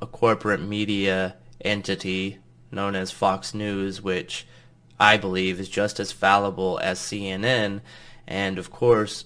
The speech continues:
Fox News is always gonna take any opportunity it can get to discredit C N N.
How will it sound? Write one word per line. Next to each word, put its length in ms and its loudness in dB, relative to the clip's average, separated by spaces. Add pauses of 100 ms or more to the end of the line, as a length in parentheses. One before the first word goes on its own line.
(140)
Fox 400 2
News 280 -4
is 140 -6
always 540 4
gonna 240 -4
take 420 -2
any 220 -2
opportunity 880 -4
it 280 -6
can 280 -10
get 420 0
to 340 -4
discredit 760 -2
C 320 -4
N 120 -4
N. 400 0